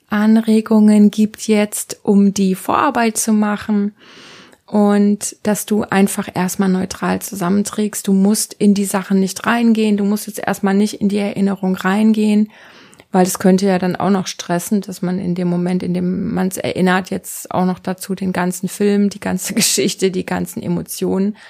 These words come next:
abruft. Sag dir einfach, nee, das ist jetzt noch nicht dran, das mache ich später. Ich trage jetzt nur,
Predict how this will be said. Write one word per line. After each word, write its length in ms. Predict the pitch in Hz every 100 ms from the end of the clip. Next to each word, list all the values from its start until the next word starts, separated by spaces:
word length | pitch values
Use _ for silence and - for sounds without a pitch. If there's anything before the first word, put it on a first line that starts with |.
| - _
abruft. 680 | - 185 - 208 208 - - - _
Sag 240 | - 240
dir 160 | - -
einfach, 460 | - 208 208 -
nee, 180 | 208 226
das 240 | 226 208 -
ist 220 | - -
jetzt 320 | 202 - -
noch 100 | 196
nicht 220 | 185 -
dran, 260 | - 247 311 392 - - -
das 160 | - 190
mache 180 | 202 180
ich 140 | -
später. 640 | - 254 285 294 277 277 262 _ _ _ _ _ _ _ _ - - _
Ich 220 | - 226 -
trage 400 | - 185 196 202
jetzt 400 | 190 190 - 190
nur, 420 | 185 185 180